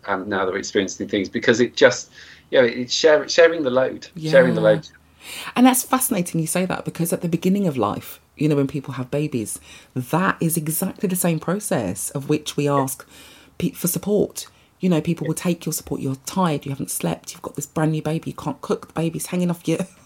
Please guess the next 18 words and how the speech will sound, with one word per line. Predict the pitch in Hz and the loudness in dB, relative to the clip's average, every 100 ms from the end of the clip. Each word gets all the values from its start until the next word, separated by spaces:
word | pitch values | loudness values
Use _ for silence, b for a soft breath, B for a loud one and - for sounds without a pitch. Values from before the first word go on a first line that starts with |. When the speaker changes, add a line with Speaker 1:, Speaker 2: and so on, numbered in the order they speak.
| - | -10
Speaker 2:
<laughs> | - - 214 | -6 -4 2
and | 190 | 2
you | 196 | 2
can't | 214 208 | 0 2
do | 208 | 2
anything, | 202 190 151 123 | 2 2 0 0
you | 135 | 0
know. | 190 156 | 2 2
So | - 165 | 0 -2
that | 170 175 | 0 -2
whole | - 196 | -2 -2
process | 185 - 175 - 170 | -2 -2 -4 -4 -6
of | 151 151 | -6 -4
reaching | 170 - - 156 | -6 -4 -2 0
out, | 147 139 135 B B B B | 0 0 -2 B B B B
looking | 165 180 180 165 | -4 0 2 0
at | - | 0
community, | - 143 139 135 - 131 127 | -6 -4 -2 -4 -8 -6 -6